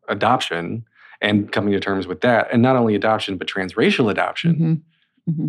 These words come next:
Speaker 1: Because your adopted daughter is a person of color.
Speaker 2: Right.
Speaker 1: And, oh, the, the, that's being dealt with. And she is also bisexual.
Speaker 2: Right.
Speaker 1: And dealing with discovering that. And there are so many layers that just get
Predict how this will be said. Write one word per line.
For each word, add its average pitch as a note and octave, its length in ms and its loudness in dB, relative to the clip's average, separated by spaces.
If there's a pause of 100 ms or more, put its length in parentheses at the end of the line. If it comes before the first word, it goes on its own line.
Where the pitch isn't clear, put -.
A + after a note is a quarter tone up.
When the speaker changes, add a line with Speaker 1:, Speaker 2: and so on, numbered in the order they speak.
(220)
Speaker 1:
Because G2+ 300 0
your G#2+ 80 4
adopted G#2+ 360 2
daughter G#2 360 4
is G2 140 2
a F#2+ 80 -2
person G#2+ 420 -2
of G2 80 -2
color. C3 520 2
Speaker 2:
Right. F3 300 0 (1000)
Speaker 1:
And, C3+ 380 4 (720)
oh, - 240 0 (160)
the, B2+ 480 0
the, B2+ 380 2 (340)
that's D#3+ 280 4
being B2+ 260 6
dealt G#2+ 180 4
with. A#2+ 200 2
And D3+ 200 4
she A#3+ 180 4
is F3 140 6
also A#2+ 540 4
bisexual. A2+ 1080 2
Speaker 2:
Right. F3 300 2 (440)
Speaker 1:
And E3+ 180 6
dealing A#2+ 340 4
with A2+ 220 0
discovering D3+ 640 2
that. G3 600 0 (540)
And A3+ 140 6
there A3+ 100 6
are A3 40 2
so A3 320 0
many A#3+ 280 6
layers F#3+ 540 -2
that C#3+ 100 -18
just - 200 -18
get - 120 -16